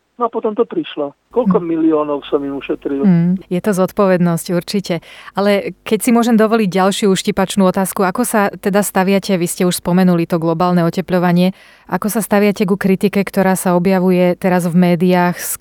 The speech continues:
Speaker 2: klimatickými zmenami, keď meteorológov obviňujú zo zaokrúhľovania teplôt, čím majú údajne prispievať k panike, e, v téme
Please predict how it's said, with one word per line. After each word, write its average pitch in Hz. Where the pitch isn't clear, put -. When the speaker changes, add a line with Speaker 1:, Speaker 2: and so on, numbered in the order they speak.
Speaker 2:
klimatickými 185
zmenami, 175
keď 180
meteorológov 185
obviňujú 180
zo 180
zaokrúhľovania 170
teplôt, 160
čím 170
majú 165
údajne 170
prispievať 170
k -
panike, 170
e, -
v 147
téme 156